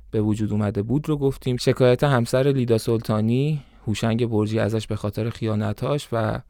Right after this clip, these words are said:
گیر افتادن امید توی این ماجرا و بعدش تلاش همتا برای نجات دادن امید رو داشتیم از اون مخمسه و در نهایت رابطه عاطفی همتا و امید که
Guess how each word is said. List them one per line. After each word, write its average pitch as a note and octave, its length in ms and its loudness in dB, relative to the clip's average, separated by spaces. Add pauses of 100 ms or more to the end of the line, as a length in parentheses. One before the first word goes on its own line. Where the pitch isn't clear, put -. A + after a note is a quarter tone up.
(360)
گیر A#2 200 6
افتادن A2+ 640 2
امید A#2 340 0
توی B2 200 -2
این C3 160 0
ماجرا D#3 640 2
و A#2 100 2
بعدش A#2+ 320 2
تلاش A#2 440 0
همتا A2 480 -2
برای G#2+ 240 0
نجات G#2+ 400 0
دادن A2 300 -2 (100)
امید C#3+ 360 0
رو F#3 80 2
داشتیم E3+ 600 -2 (360)
از D3+ 280 2
اون D#3 200 0
مخمسه D#3+ 760 0 (360)
و E3 100 6
در C#3+ 180 8
نهایت B2 580 2 (160)
رابطه A#2 560 2
عاطفی A2+ 480 0
همتا A2 540 0
و D3+ 280 4 (240)
امید A#2+ 440 4
که D3 480 4